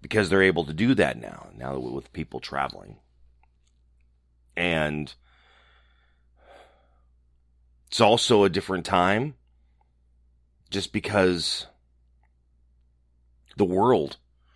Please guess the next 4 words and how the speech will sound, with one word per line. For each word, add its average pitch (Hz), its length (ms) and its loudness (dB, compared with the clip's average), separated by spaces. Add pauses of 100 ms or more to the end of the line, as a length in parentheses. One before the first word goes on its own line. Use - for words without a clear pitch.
(560)
how 85 580 0
we're 95 240 4
still 90 540 2 (1600)
fighting, 107 600 -2